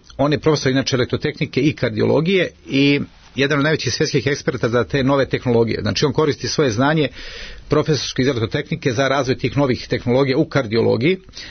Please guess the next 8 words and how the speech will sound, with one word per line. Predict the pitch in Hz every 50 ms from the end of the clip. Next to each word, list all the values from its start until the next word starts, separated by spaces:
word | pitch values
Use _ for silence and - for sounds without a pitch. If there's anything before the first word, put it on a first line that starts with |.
| - - -
naročito | 135 151 147 - - 113
za | 101 127 123
pacemakere, | - 151 147 120 - - 131 139 143 - - 156 139 135 120
zatim, | 101 131 135 131 - 143 131 123
e, | - - - - 120 117 117 120 120 113
za | 101 110 131 127 123
neinvazivnu | 127 143 143 135 - - 123 147 139 131 135 107 117 123 123 117
procenu, | 104 - 139 127 - - 120 117